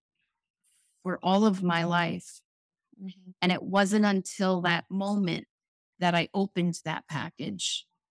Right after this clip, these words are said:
Speaker 1: because it's always been a gift. I just chose to not see it. And I, I opened it the afternoon of that stroke, and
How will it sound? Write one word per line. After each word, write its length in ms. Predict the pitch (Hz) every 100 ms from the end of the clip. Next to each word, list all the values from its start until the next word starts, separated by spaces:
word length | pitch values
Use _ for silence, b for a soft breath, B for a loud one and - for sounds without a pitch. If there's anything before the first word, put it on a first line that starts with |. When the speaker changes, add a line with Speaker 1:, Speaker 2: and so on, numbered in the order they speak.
| _
Speaker 1:
because 360 | - 180 214 190
it's 120 | 170 -
always 300 | 202 226 196
been 160 | 185 185
a 60 |
gift. 720 | 175 - 202 170 175 - - _ _ _ _ _ -
I 100 | 185
just 380 | 202 190 -
chose 480 | - - 190 185 -
to 160 | - 180
not 300 | 175 165 -
see 280 | - 190 165
it. 140 | 160 _ _ _ _ _ _
And 160 | - 175
I, 280 | 175 170 - _ _ _ _ -
I 200 | 190 185
opened 440 | 196 208 202 202
it 200 | 175 156 _ _ _ _ _ _
the 160 | 175 175
afternoon 580 | 180 - 180 185 185 180
of 220 | - 180 175
that 240 | 175 175
stroke, 520 | - - - 190 170 - _
and 320 | 170 180 180